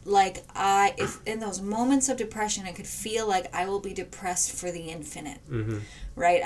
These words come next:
Speaker 1: Or for infinity, or I will be angry. I'm just always angry. And it's like, no,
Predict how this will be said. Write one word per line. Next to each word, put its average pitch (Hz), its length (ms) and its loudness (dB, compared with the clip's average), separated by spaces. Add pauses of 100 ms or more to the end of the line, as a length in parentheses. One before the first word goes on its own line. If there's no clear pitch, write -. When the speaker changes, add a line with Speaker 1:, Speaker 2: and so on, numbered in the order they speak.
(120)
Speaker 1:
Or - 240 -2
for 202 200 -4
infinity, 180 640 -6
or 175 240 2
I 175 160 0
will 175 160 0
be 151 460 -10 (120)
angry. 214 580 -4
I'm 190 120 -8
just 185 280 -4
always 208 560 2
angry. 226 540 2
And 175 80 -10
it's 180 180 -4
like, 185 200 -8
no, 226 340 -4